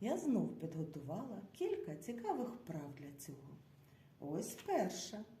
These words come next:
Називається перекладання камінців. Потрібно гарні морські камінці перекласти з однієї ємкості в іншу.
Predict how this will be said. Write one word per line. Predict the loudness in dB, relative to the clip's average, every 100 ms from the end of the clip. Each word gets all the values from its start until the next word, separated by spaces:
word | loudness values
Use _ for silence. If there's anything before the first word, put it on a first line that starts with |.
| -14
Називається | -10 -8 -10 2 4 6 2 -2 -12 -18 -18 -18 -20 0
перекладання | 2 4 4 4 6 6 6
камінців. | 2 2 2 0 -10 -14 -14 -18 -20 -20 0
Потрібно | 2 4 6 6 6 6 2 0 -8 -18 -8
гарні | 0 4 6 6 6 6
морські | 6 2 -2 -4
камінці | -2 -4 -4 -6 -4 -2
перекласти | -2 -2 -2 -2 -6 -6 -6 -8 -6
з | 2
однієї | 4 8 6 6 2 2 2 2
ємкості | 2 0 -2 2 4
в | 6
іншу. | 6 4 0 -6